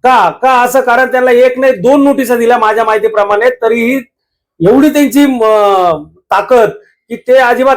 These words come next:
काढायला तयार नाही आणि प्रशासनही हतबल झालेलं आहे का काय तेही काढत नाही. कारण आपण एक बघितलं तर गरिबांची इथं सात वेळा चक्रा मारल्या गेल्या, परंतु श्रीमंताला साधे, अ, विचारणा सुद्धा आली नाही का हे आपण काढून टाका, आम्ही तुम्हाला नोटीस दिलेला आहे.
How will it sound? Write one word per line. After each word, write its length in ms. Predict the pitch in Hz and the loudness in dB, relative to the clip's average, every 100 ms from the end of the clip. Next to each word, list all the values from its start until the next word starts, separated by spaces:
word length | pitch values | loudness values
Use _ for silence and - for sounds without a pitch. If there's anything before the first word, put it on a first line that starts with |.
| - | 0
काढायला 360 | 233 240 240 | 0 2 2
तयार 260 | 240 233 233 | 2 0 0
नाही 140 | 233 | 0
आणि 160 | 226 233 | -2 -2
प्रशासनही 760 | 240 233 233 254 262 285 285 254 _ _ _ _ - | -2 -2 -2 -2 0 0 0 -2 _ _ _ _ -10
हतबल 360 | - 233 320 | -6 0 2
झालेलं 300 | 262 214 254 | 2 2 2
आहे 180 | 254 240 | 2 0
का 100 | 220 | -2
काय 200 | 214 226 | -2 -2
तेही 260 | 220 247 254 | 0 -2 -2
काढत 380 | - 226 233 226 | -2 -2 -2 -2
नाही. 240 | 202 175 | -2 -2
कारण 580 | - _ _ 185 240 247 | -6 _ _ -2 0 0
आपण 300 | 220 220 247 | -2 0 2
एक 140 | 254 | 2
बघितलं 340 | 247 240 247 269 | 2 -2 -2 0
तर 180 | 285 262 240 _ _ - _ - | 0 -2 -4 _ _ -20 _ -4
गरिबांची 420 | 196 262 269 269 269 | 0 2 2 0 0
इथं 160 | 277 | 0
सात 260 | 254 247 269 | -2 0 -2
वेळा 180 | 269 262 | 0 0
चक्रा 320 | 247 240 240 | 0 -2 -2
मारल्या 280 | 240 220 214 | 0 0 0
गेल्या, 240 | 196 190 185 | 2 0 0
परंतु 320 | 214 214 220 | -2 -4 -6
श्रीमंताला 640 | 165 214 220 214 220 226 | -6 -4 -2 -2 0 0
साधे, 360 | 220 196 208 240 262 - _ _ _ | 0 0 2 2 2 -2 _ _ _
अ, 180 | 190 202 202 | 0 2 2
विचारणा 360 | 214 277 277 262 | 0 0 2 0
सुद्धा 240 | 226 233 | -2 -2
आली 220 | 233 226 | 0 2
नाही 280 | 220 190 151 | 2 2 0
का 180 | - 226 | -2 0
हे 120 | 208 | 2
आपण 400 | 208 208 240 240 | 2 0 -2 -4
काढून 360 | - 214 233 233 | -6 -2 0 2
टाका, 260 | 220 220 | 0 0
आम्ही 260 | 214 226 226 | 0 0 -2
तुम्हाला 240 | 226 233 | 0 0
नोटीस 320 | 220 196 262 | 2 0 -2
दिलेला 300 | 196 214 214 | -4 -2 0
आहे. 120 | 214 | 0